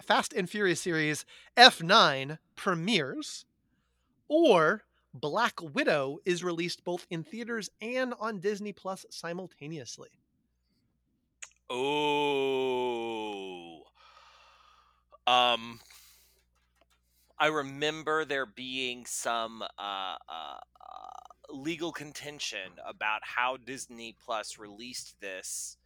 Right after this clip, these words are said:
Speaker 2: because it affected box office
Speaker 1: Mm-hmm.
Speaker 2: earnings, which is what, uh, is, uh,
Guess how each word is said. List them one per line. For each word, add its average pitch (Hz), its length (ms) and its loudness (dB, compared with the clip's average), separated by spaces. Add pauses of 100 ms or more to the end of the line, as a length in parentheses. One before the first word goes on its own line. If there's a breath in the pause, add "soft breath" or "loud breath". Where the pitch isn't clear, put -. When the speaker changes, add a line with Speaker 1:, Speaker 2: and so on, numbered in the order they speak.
(520)
Speaker 2:
because 107 760 -4
it 104 120 -14
affected 107 640 -6 (120)
box 131 400 0
office 110 480 -8
Speaker 1:
Mm-hmm. 110 140 -12
Speaker 2:
earnings, 101 580 -14 (300 soft breath)
which 113 540 -8
is 107 360 -8 (140)
what, 101 440 -4 (300)
uh, 92 320 -8
is, - 460 -12 (480)
uh, 104 60 -6